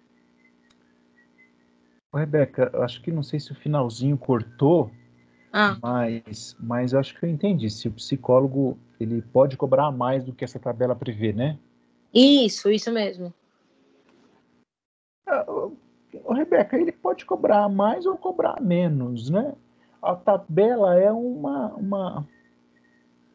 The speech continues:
Speaker 1: ela nos dá um parâmetro de precificação, nos dá um direcionamento.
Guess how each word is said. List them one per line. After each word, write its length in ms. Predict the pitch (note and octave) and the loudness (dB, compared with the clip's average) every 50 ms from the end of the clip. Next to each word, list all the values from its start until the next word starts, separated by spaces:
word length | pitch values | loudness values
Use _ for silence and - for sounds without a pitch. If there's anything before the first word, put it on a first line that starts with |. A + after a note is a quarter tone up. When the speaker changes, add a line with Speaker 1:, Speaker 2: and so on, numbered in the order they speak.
| _ _ _ | _ _ _
Speaker 1:
ela 220 | - F3 F3 F#3+ G#3 | -2 0 0 2 2
nos 180 | G#3+ G#3+ F#3 | 0 0 0
dá 100 | F3 G3 | 0 0
um 120 | A3 A#3+ B3 | 0 0 -2
parâmetro 760 | - - C4+ C4 B3+ A3+ A#3+ C4 C#4 C#4+ G#3+ - - D#3 D3+ | 0 0 2 2 2 4 4 4 4 4 0 0 0 -2 -2
de 120 | C#3 C#3+ | -2 -4
precificação, 1000 | - - D#3 C#3 - - - - C#3+ C3+ - - A#2+ G#2+ - - A#2+ G#2+ G2 G#2 G#2 - _ _ _ _ _ _ _ _ _ _ _ _ _ _ _ _ _ _ _ _ _ _ - | -2 0 0 0 -2 -6 -10 -10 -10 -10 -8 -12 -14 -14 -8 -6 -6 -6 -6 -6 -12 -18 _ _ _ _ _ _ _ _ _ _ _ _ _ _ _ _ _ _ _ _ _ _ -12
nos 260 | B2 A#2+ B2+ B2 A#2 | -8 -6 -4 -6 -2
dá 180 | A#2+ B2 A#2+ B2+ | 0 0 2 2
um 220 | D3+ F3+ G#3 B3+ | 2 0 0 -2
direcionamento. 1120 | C4 C4 E4+ F4 D#4+ - - - - F4 F4 F#4 D#4+ B3 G3+ F#3+ F3+ D#3+ C3 - - - | 0 0 0 0 0 -2 -4 -6 -6 -6 -4 0 2 4 4 4 4 2 0 -2 -6 -10